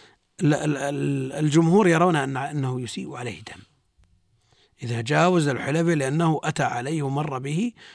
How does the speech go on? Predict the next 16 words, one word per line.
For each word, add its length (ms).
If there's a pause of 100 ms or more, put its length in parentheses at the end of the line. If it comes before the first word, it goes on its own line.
(140)
وهو 180
مريد 340
الحج 320
والعمرة 360
ولم 260
يحرم. 360 (1800)
المعروف 360
عند 160
المالكية 680
أن 220
الشامي 440
مثلًا 400
إذا 220
جاوز 420
ذا 120
الحليفة، 600